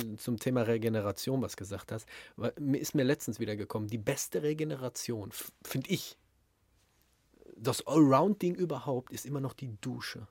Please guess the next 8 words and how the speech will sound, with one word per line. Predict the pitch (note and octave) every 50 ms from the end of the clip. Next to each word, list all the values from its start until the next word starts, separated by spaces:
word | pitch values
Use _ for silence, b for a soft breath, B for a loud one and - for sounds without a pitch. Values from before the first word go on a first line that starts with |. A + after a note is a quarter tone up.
| b b b b b b b -
Überleg | C3 C3+ C#3+ D#3 D#3 -
mal, | A2+ G2+ b b b b b b b b b _ _ -
warme | G#2+ G#2+ B2+ D3 E3 G3 G3 E3
Dusche, | C3+ C3+ B2 A2+ - - - -
entspannt, | - C3 B2+ - - - - C3 A2 G2 F#2+ F#2 - - _ _ _ -
bringt | B2 C3 C#3 C3+ -
dich | B2 - G#2
runter. | G#2 G#2+ G#2 G2+ - F#2 F2+